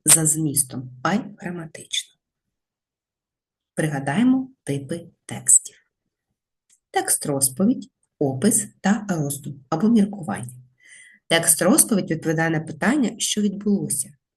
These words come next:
В ньому йдеться про дії особи або предмета, про події.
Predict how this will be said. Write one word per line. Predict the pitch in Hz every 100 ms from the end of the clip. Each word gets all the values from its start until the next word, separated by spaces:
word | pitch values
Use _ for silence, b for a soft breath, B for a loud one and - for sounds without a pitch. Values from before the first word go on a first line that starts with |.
| -
В | 170
ньому | 170 165
йдеться | 165 165 165
про | 156 160
дії | 160 160 160
особи | 151 - 247 254
або | 156 -
предмета, | 170 156 151 127 - - -
про | 185 190
події. | 196 - 120 -